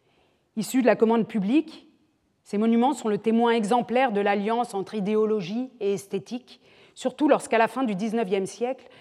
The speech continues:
l'État entreprend par leur biais de toucher l'homme et la femme dans la rue. Aujourd'hui, on les voit sans les voir. Ils font partie du décor urbain,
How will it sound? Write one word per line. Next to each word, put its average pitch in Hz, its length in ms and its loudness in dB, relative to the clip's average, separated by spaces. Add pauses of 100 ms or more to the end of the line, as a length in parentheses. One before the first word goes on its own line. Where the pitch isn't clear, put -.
(180)
l'État 226 280 4
entreprend 233 560 -2
par 277 240 2
leur 240 180 6
biais 208 380 -2 (320)
de 208 60 -6
toucher 240 340 -2
l'homme 208 320 0 (360)
et 220 100 -2
la 208 100 -2
femme 202 420 -6 (140)
dans 196 220 -6
la 180 100 -4
rue. - 380 -18 (1300)
Aujourd'hui, 202 560 -4 (300)
on 220 80 -6
les 196 120 -2
voit 185 180 -4
sans 196 160 -8
les 175 100 -6
voir. 143 400 -18 (1120)
Ils 180 60 -12
font 220 160 -8
partie 233 400 -2
du 185 180 -6
décor 226 480 -2
urbain, 202 460 -2